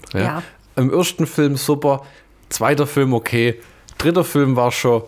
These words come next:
Speaker 1: okay, was machen wir jetzt? Jetzt reisen wir um die Welt. Auch wieder toll. Und beim vierten Film war's dann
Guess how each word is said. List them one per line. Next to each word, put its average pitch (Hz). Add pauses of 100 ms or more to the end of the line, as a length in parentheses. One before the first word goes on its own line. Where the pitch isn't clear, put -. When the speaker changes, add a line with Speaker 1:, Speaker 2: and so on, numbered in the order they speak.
(160)
Speaker 1:
okay, 135
was 123
machen 127
wir 127
jetzt? 117
Jetzt 110
reisen 113
wir 113
um 110
die 101
Welt. 123 (160)
Auch 156
wieder 147
toll. 143 (300)
Und 127
beim 127
vierten 147
Film 127
war's 120
dann 113